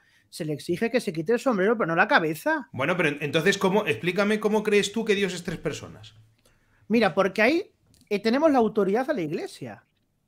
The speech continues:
Speaker 1: que esa es
Speaker 2: Ujú.
Speaker 1: la, esa es la, la cuestión de fondo. Es decir, hay una autoridad que es la iglesia, su magisterio, sus enseñanzas, su tradición, su doctrina. Y esa me enseña, me enseña que, que son tres personas. Y es digno de crédito, es decir, la iglesia es digna de crédito.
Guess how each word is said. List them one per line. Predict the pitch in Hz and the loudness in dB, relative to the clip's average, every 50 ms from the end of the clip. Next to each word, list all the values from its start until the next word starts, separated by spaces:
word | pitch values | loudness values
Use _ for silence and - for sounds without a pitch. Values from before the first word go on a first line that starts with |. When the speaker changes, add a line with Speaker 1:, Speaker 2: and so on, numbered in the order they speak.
| _ _ _ _ _ _ _ | _ _ _ _ _ _ _
Speaker 1:
que | - 247 | -2 0
esa | 262 - 349 | 2 2 2
es | |
Speaker 2:
Ujú. | 302 | 0
Speaker 1:
la, | 285 | 0
esa | - 233 220 - 330 | 0 -2 -2 0 2
es | 302 | 2
la, | 285 277 | 2 2
la | 247 226 220 220 | 2 2 0 0
cuestión | 202 185 - - 247 294 302 | -2 -6 -4 -4 -4 -2 -2
de | 247 156 | -4 -6
fondo. | 143 - - 277 311 277 202 160 131 117 _ _ _ - - - | -6 -6 -4 -4 -2 -2 -4 -6 -8 -10 _ _ _ -20 -20 -20
Es | _ - | _ -4
decir, | 202 196 - - | -2 -2 0 2
hay | - 262 339 | 4 6 6
una | 349 349 | 6 6
autoridad | 320 277 214 254 233 226 262 294 294 | 4 4 4 2 2 2 2 0 0
que | - 262 | -2 -4
es | 226 208 | -4 -4
la | 185 | -4
iglesia, | 170 139 139 123 120 113 - - 113 107 - _ _ _ | -4 -6 -6 -8 -10 -12 -14 -18 -20 -20 -20 _ _ _
su | - - 165 | -10 -8 -6
magisterio, | 151 147 147 - 147 147 _ - 214 226 226 233 240 247 254 254 262 277 269 262 - - - | -6 -6 -8 -10 -14 -14 _ 2 4 4 4 4 4 4 6 6 6 4 4 0 -10 -18 -18
sus | - - 185 156 | -12 -8 -6 -4
enseñanzas, | 160 156 147 147 151 147 175 202 220 240 247 240 - 262 247 | -4 -4 -6 -6 -4 0 2 4 4 4 2 0 0 -2 -2
su | 185 208 | -2 -4
tradición, | - 175 151 147 147 - - 208 240 220 | -6 -4 -4 -4 -4 -2 0 0 0 0
su | 240 | 0
doctrina. | 220 185 151 - - 151 143 117 107 - - _ _ _ _ _ _ - | -2 -2 -2 -4 -6 -8 -6 -6 -8 -12 -16 _ _ _ _ _ _ 0
Y | 220 269 | 0 2
esa | 269 320 320 | 4 4 4
me | 302 262 214 | 4 4 2
enseña, | 208 196 180 - - 294 285 254 226 214 208 254 - - _ - | 2 2 0 2 2 4 4 4 4 2 2 0 -2 -8 _ -6
me | - 180 | -4 -4
enseña | 175 175 - - 247 247 247 262 277 277 - 160 254 269 - - _ _ _ _ _ _ _ - | -4 -2 0 0 2 2 2 0 -2 -2 -6 -12 -20 -20 -20 -20 _ _ _ _ _ _ _ -2
que, | - 190 185 180 - - | 0 2 2 2 2 2
que | 208 202 190 | 2 2 2
son | - 233 247 247 | 2 2 2 2
tres | 208 226 214 | 2 0 -2
personas. | 214 - 156 - - - 113 110 - _ _ _ _ _ | -2 -4 -8 -8 -10 -12 -16 -18 -18 _ _ _ _ _
Y | - 226 277 | -2 0 2
es | 320 269 254 | 2 4 4
digno | 320 311 302 294 302 | 4 6 6 6 4
de | 285 269 262 | 4 4 2
crédito, | 269 285 285 262 202 165 139 - 175 | 4 4 4 6 4 2 0 -2 -2
es | 175 | 2
decir, | - 233 | 4 4
la | 233 | 4
iglesia | 233 277 302 - 339 | 6 4 4 6 6
es | 294 208 | 4 6
digna | 220 311 330 294 247 202 | 4 2 4 4 2 2
de | 175 165 156 | 0 -2 -2
crédito. | - 175 156 143 127 127 120 - 127 113 110 | -2 -2 -2 -2 -4 -6 -8 -10 -12 -16 -16